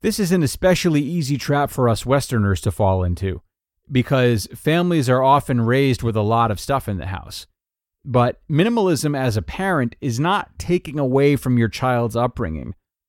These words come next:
Rather, it's just shifting cultures within the house and introducing a way of living that simply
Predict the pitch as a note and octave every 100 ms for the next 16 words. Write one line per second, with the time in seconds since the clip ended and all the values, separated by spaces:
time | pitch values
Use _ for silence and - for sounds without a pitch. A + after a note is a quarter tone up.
0 | _ B2 D3 F3 E3+ B2 - - D3 -
1 | - F#3 E3+ D#3 B2+ - F3 - C#3 G#2+
2 | A2+ B2+ G#2 F2+ B2 - - - _ _
3 | _ _ A#2 A2 A2+ D#3 D3+ C#3 G3 D3+
4 | C3 B2+ B2+ G#2+ A#2+ E3+ C3 G#2+ E2 -
5 | F#3+ A3+ G3+